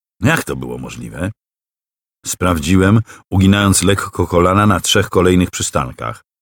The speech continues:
Na wirażach też nic. Ludzie wysiadali, wchodzili. Na przedniej platformie stała kobieta z psem.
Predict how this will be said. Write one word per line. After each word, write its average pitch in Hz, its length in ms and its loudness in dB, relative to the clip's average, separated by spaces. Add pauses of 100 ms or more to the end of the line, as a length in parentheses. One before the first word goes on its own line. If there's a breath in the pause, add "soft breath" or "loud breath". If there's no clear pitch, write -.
(520)
Na 113 240 4
wirażach 92 540 0
też - 260 2
nic. 85 320 -2 (680 loud breath)
Ludzie 190 240 4
wysiadali, 104 680 2 (300)
wchodzili. 92 580 2 (520 loud breath)
Na 104 220 2
przedniej 143 440 4
platformie 135 480 0
stała 113 280 2
kobieta 95 360 2
z - 60 -6
psem. 60 400 -4